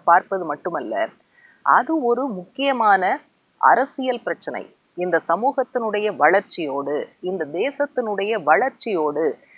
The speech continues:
இணைந்து நிற்கக்கூடிய பிரச்சனை என்பதுதான் மார்க்சிஸ்ட் கட்சியினுடைய நிலைப்பாடு. கடந்த காலத்துல,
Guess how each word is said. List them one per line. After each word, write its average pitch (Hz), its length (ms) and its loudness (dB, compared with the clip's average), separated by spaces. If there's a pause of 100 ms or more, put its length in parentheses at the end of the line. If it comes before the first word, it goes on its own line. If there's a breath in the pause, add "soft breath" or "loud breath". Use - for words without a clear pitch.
(220 soft breath)
இணைந்து 294 380 2
நிற்கக்கூடிய 214 640 -2
பிரச்சனை 170 640 -4
என்பதுதான் 196 580 0
மார்க்சிஸ்ட் 185 380 -2
கட்சியினுடைய 151 720 -2
நிலைப்பாடு. 143 580 -2 (1200)
கடந்த 202 340 6
காலத்துல, 208 540 2